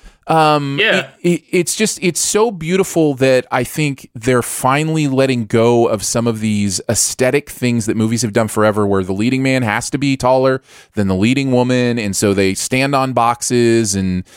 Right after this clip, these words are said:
Speaker 1: you know, shoot
Speaker 2: Yeah.
Speaker 1: from different angles and all that kind of stuff. Uh, there are times in this movie where Debicki is towering over these men, and I
Speaker 2: Yeah.
Speaker 1: love it. Uh, and it's, it's just, it's,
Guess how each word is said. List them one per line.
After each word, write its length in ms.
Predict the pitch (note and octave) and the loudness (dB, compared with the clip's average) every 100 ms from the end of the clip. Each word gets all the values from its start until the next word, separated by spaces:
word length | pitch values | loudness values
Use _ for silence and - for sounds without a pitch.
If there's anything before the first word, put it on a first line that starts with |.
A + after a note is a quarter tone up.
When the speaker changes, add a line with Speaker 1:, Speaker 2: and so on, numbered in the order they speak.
| - _ G#2+ | -20 _ -2
Speaker 1:
you 60 | |
know, 100 | F#2+ | 0
shoot 200 | - D3 | 2 0
Speaker 2:
Yeah. 100 | D#3 | 0
Speaker 1:
from 100 | C#3 | 0
different 300 | B2+ B2+ B2 | 0 0 0
angles 540 | A#2+ A#2 A#2 A#2 A2+ G#2+ | 0 0 2 2 2 0
and 80 | A2 | 0
all 100 | A#2 | 2
that 160 | A#2 | 0
kind 140 | A#2+ A2+ | 0 -2
of 80 | |
stuff. 420 | - A2 G#2+ - - | 0 2 2 0 -2
Uh, 140 | A#2+ G#2+ | 0 2
there 180 | C#3 A3+ | 2 0
are 60 | |
times 340 | - D#3 E3+ E3+ | 0 -4 -4 -2
in 60 | |
this 160 | F#3 D#3 | -4 -2
movie 260 | F#3 F#3+ G3 | -2 0 2
where 440 | D#3 C3+ B2+ A#2+ | 2 4 2 0
Debicki 560 | A#2 A2+ D3 D#3 F3+ A2 | -2 -2 -2 -2 -4 -2
is 180 | A#2+ - | -4 -4
towering 720 | - - - D#3+ F#3 D#3 B2 | -8 -6 0 2 2 2 2
over 240 | A2 G2 G2 | 2 2 -2
these 200 | F#2+ F2 | -2 -2
men, 320 | F2+ E2 F2 - | -2 -2 -4 -4
and 120 | C3 | -2
I 140 | C#3+ | 0
Speaker 2:
Yeah. 540 | C#3+ C#3+ C#3+ D3 D3 F#3 | 0 0 0 0 0 0
Speaker 1:
love 160 | F3 | 0
it. 200 | A2 - _ _ _ _ | -2 -4 _ _ _ _
Uh, 480 | B2+ B2 A#2 A2+ G#2+ - | 0 2 2 0 -2 -2
and 320 | C3 B2 B2 | 0 2 0
it's, 280 | A#2 - - - | -2 -4 -6 -2
it's 220 | B2+ - | -2 -2
just, 200 | B2+ - | -6 -4
it's, 260 | B2+ A2+ | -2 -2